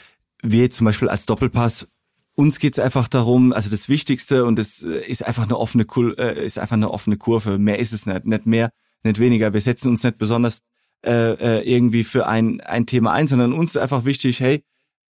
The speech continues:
du willst zum Waldhof kommen und du willst dich irgendwie, ja, dann, dann mach mit irgendwie, engagier dich oder was weiß ich, mach Stimmung und basta. Und was du irgendwie, äh, ja, was deine sexuelle Orientierung ist oder was weiß ich, dein Hintergrund, jo.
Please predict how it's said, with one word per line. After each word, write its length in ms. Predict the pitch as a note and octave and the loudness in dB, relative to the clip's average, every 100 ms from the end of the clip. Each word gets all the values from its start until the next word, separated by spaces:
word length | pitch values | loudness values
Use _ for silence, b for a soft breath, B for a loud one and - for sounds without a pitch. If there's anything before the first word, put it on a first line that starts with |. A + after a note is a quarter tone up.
| - | -8
du 100 | A#2 | 0
willst 160 | C3 - | 0 2
zum 120 | A#2+ | 2
Waldhof 340 | B2+ D#3+ - | 2 0 -2
kommen 380 | E3+ E3 E3+ E3+ _ _ _ _ _ _ - | 0 2 0 -2 _ _ _ _ _ _ -2
und 160 | B2+ | 0
du 40 | A#2+ | 0
willst 160 | A#2+ | -2
dich 100 | A2+ | -4
irgendwie, 540 | C3 B2 A#2+ B2 A#2+ A#2 | -2 2 2 4 4 2
ja, 320 | A#2+ A#2+ D#3+ | 2 2 2
dann, 460 | D#3+ A#2+ A#2 A#2+ A#2 | 0 2 4 4 2
dann 140 | A#2 | 2
mach 160 | A2 A2 | 0 2
mit 260 | F#3 G3 D3+ | 0 0 0
irgendwie, 320 | D3+ D3+ D3+ | 0 2 2
engagier 480 | A#2 B2 - E3 D#3 | 2 0 0 0 0
dich 300 | D3+ D3+ C#3+ | 0 -2 -2
oder 280 | B2 B2 | 0 0
was 140 | B2 A#2+ | -2 -2
weiß 80 | D3 | -2
ich, 180 | D3 | 0
mach 100 | B2+ | -2
Stimmung 460 | A#2+ D3+ C#3 C3+ C3 _ _ _ | -2 0 2 2 0 _ _ _
und 160 | - G#2+ | -4 -2
basta. 380 | G2+ G2+ - G2 | 0 -2 -2 0
Und 180 | G2+ G#2 | 2 0
was 140 | G#2+ | 0
du 100 | A2 | 0
irgendwie, 560 | F#2+ A2 G#2+ A2 G#2+ G#2+ | 2 2 2 2 0 0
äh, 440 | A1 C#2 G1+ - | -2 -10 -14 -6
ja, 240 | G#2+ A#2+ A2+ | -2 0 -2
was 120 | A2 | -2
deine 160 | A2 | -2
sexuelle 380 | A2 A2+ G#2 A2 | -2 -2 0 0
Orientierung 560 | A2 A2 G#2+ C3 B2+ F#2 | 2 0 2 4 4 2
ist 280 | B2+ B2 A#2+ | 0 0 0
oder 140 | A#2 | 0
was 160 | A2 A2+ | -2 -2
weiß 120 | A2 | -4
ich, 240 | - B2 | -2 -2
dein 340 | A2+ A2 G#2+ G#2 _ _ _ | 0 2 2 -2 _ _ _
Hintergrund, 800 | G#2+ A2 G#2+ G#2+ G#2+ G2+ - _ _ - | 0 0 0 2 2 0 -6 _ _ -6
jo. 220 | F2 | -4